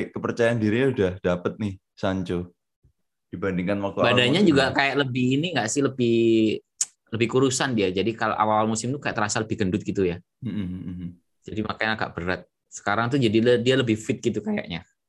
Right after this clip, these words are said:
Speaker 2: Pengamatanku ya. Lebih kenceng larinya. Lebih
Speaker 1: Ya,
Speaker 2: cepat.
Speaker 1: tapi Sancho terlepas dari teman-temannya yang busuk gitu, ngelihat performanya Sancho ya
Speaker 2: <laughs>
Speaker 1: sedikit menghibur lah.
Speaker 2: Bener.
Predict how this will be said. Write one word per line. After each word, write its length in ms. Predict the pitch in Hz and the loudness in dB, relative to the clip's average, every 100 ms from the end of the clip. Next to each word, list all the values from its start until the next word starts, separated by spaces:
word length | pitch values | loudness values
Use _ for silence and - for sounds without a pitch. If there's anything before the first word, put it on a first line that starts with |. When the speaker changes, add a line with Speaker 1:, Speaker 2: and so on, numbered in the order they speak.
| _ _ _ _ _ _ _ | _ _ _ _ _ _ _
Speaker 2:
Pengamatanku 580 | 101 104 104 107 107 117 | -4 -2 0 0 -2 0
ya. 160 | 107 85 _ _ _ _ _ _ - | 0 -2 _ _ _ _ _ _ -2
Lebih 220 | 113 123 | 0 2
kenceng 320 | 147 135 165 | 2 2 2
larinya. 400 | 131 107 82 92 92 _ _ _ _ _ _ _ _ _ _ _ _ _ _ _ _ _ _ | 2 0 -2 -6 -12 _ _ _ _ _ _ _ _ _ _ _ _ _ _ _ _ _ _
Lebih 180 | - 98 | -8 -6
Speaker 1:
Ya, 60 | 90 | -4
Speaker 2:
cepat. 140 | 87 | -4
Speaker 1:
tapi 160 | 90 104 101 _ _ | -4 -4 -8 _ _
Sancho 800 | - 101 101 92 120 117 101 - _ _ _ _ _ | -6 -4 -4 -4 -2 -2 -4 -12 _ _ _ _ _
terlepas 400 | 120 110 - 120 - | -2 -2 0 -2 2
dari 320 | 101 101 101 | 0 2 0
teman-temannya 560 | 107 107 104 110 113 120 | -4 -6 -4 -4 -2 -2
yang 160 | 117 113 - _ | -2 -4 -8 _
busuk 400 | 110 104 123 - | 0 0 -2 0
gitu, 400 | 123 127 135 147 139 | 0 4 2 0 -4
ngelihat 320 | 117 113 - _ | 0 -2 -4 _
performanya 560 | 123 120 117 110 120 120 | -4 2 2 4 2 2
Sancho 320 | 123 117 110 | 0 0 4
ya 240 | 127 101 98 | 4 4 2
Speaker 2:
<laughs> 40 | |
Speaker 1:
sedikit 280 | - 104 120 | 0 0 2
menghibur 560 | 123 123 98 110 104 | 4 4 2 2 2
lah. 160 | 85 85 | 2 0
Speaker 2:
Bener. 320 | 104 104 - | 0 -2 -2